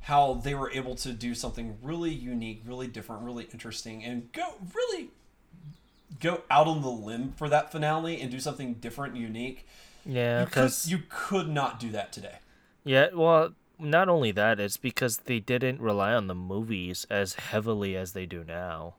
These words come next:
Speaker 1: Yeah.
Speaker 2: They only
Speaker 1: Yeah.
Speaker 2: started rel-, uh, relying on the movies from Decade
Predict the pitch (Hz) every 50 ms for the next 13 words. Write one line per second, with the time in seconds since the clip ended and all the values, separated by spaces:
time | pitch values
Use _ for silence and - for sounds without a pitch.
0 | _ - - - - 131 123 123 117 117 113 113 113 113 - - - - - -
1 | - _ - 117 120 120 131 131 127 147 160 160 156 151 147 139 135 131 131 127
2 | 127 131 131 131 131 139 135 139 - - 135 120 120 120 117 113 113 110 117 120
3 | 117 113 107 101 104 101 98 95 98 95 - 104 98 95 - - - - - 107
4 | 110 117 107 - - 104 - - - 107 101 98 95 82